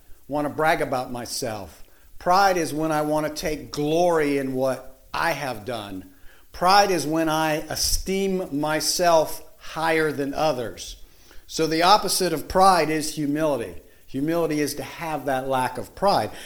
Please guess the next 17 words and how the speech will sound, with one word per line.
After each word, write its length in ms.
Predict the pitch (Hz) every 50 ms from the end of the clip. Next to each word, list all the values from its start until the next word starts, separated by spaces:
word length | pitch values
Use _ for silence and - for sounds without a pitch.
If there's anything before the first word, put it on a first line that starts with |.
| - -
And 80 | 170
that's 160 | 175 180 175 -
what 120 | 160 -
Paul's 380 | - 175 156 151 147 120 - -
saying. 300 | 202 220 196 113 98 - - - - - - - - - - -
That 240 | 147 160 175 175
is 180 | 175 160 135 139
what 300 | 135 143 147 151 147 151
the 80 | 139 123
walk 460 | 123 127 147 165 170 170 156 - 147
of 100 | 135 127
a 60 | -
Christian 500 | - - - 180 180 175 - - 143 135
is 140 | 135 117 117
gonna 200 | 139 143 131 127
look 260 | 131 147 151 147 -
like. 320 | 127 107 101 90 - -